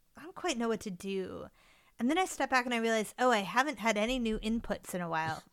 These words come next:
I haven't listened to any new shows, any new voices, haven't read anything new. And then I submerge myself in new things, and then the show gets a little bit better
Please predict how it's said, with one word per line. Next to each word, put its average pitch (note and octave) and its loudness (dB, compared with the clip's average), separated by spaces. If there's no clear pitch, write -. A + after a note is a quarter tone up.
I - 0
haven't A#3+ 0
listened B3+ 2
to B3 2
any A#3+ 2
new B3+ 2
shows, G#3 2
any G#3+ 0
new A3+ 0
voices, F#3 -2
haven't A3 -6
read G#3 4
anything G3+ -4
new. F#3 -2
And G#3+ 0
then A#3+ 6
I A3 6
submerge B3 4
myself A3+ 2
in G3+ 0
new G3 0
things, G3 -4
and G3 -2
then F#3+ 0
the F#3+ 0
show - -2
gets F3+ -6
a F3 -6
little F3 -8
bit F3+ -10
better - -8